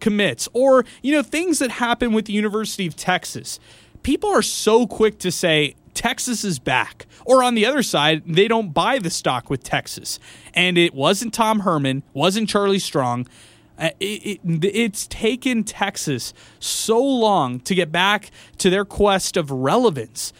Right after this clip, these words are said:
And last season, they finished up five and seven with Steve Sarkisian. He was a first-year head coach.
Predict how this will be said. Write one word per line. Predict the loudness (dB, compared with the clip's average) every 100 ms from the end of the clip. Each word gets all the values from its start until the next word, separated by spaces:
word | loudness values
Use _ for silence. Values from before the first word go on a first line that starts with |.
| -14 0
And | 0 2 -2 -6 -2
last | 0 0 -2
season, | -4 -2 -2 0
they | 0
finished | 0 -2 -2 0 0
up | 0 -4 _
five | -4 0 0 0
and | -4
seven | 0 0 2 0 0
with | -2 -4
Steve | -6 -4 -4
Sarkisian. | -2 -4 -2 -2 0 0 -2 -4
He | -2
was | 0 0
a | -4
first-year | -2 -2 -2 -4 -4
head | 0 -2 0
coach. | 2 2 0